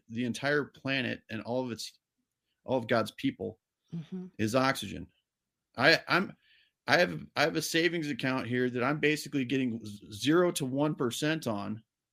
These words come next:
Speaker 1: o-, out here in Western Nebraska.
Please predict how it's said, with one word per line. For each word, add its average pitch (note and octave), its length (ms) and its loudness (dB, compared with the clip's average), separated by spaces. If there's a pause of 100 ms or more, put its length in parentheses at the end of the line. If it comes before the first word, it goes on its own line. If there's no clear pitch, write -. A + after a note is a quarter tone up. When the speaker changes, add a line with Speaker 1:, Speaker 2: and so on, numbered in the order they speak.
(1400)
Speaker 1:
o-, A#2+ 240 -4
out A#2 200 2
here C3 160 0
in B2 100 -2
Western B2 500 -2 (200)
Nebraska. A2 760 -4